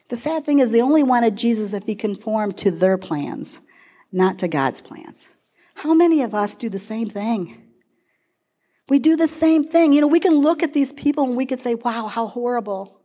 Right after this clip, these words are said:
But we do the very same thing. We have an idea of what we want God to do in our lives, and when he doesn't conform to our plans, we don't want him either, do we?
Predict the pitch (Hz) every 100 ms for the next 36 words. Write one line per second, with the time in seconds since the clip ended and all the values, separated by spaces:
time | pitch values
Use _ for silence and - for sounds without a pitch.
0 | _ _ _ _ _ _ _ 349 359 392
1 | 392 339 269 208 190 226 220 208 190 -
2 | 196 185 196 196 262 - - _ _ _
3 | _ _ _ _ 359 359 349 294 247 220
4 | 196 226 226 208 196 226 208 208 185 196
5 | 190 185 190 196 190 196 202 233 262 269
6 | 311 285 285 285 269 285 269 269 269 269
7 | 277 277 285 240 285 285 277 269 226 247
8 | 247 254 262 294 143 143 147 123 117 -